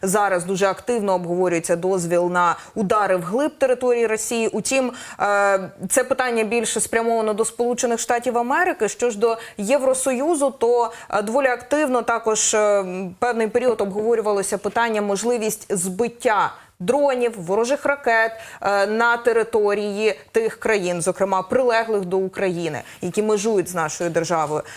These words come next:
На вашу думку, ну, поки такого дозволу немає, на вашу думку, е, чи варто очікувати, чи, м,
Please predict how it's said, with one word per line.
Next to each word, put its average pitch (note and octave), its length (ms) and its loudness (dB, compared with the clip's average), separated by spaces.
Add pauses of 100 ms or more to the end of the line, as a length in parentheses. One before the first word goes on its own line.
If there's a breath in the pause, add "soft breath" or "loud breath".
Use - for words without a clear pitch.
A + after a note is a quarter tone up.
(120 loud breath)
На A3+ 80 0
вашу D4+ 280 0
думку, A#3+ 300 0
ну, A3+ 100 2
поки D4+ 360 0
такого C4+ 300 0
дозволу B3 480 0
немає, G3+ 460 0
на F3 80 -2
вашу A#3+ 280 0
думку, A3+ 460 0 (180 loud breath)
е, G#3+ 260 2
чи A3 140 -2
варто C4 320 0
очікувати, G3 880 0
чи, A3 360 0 (280 loud breath)
м, G#3 440 -2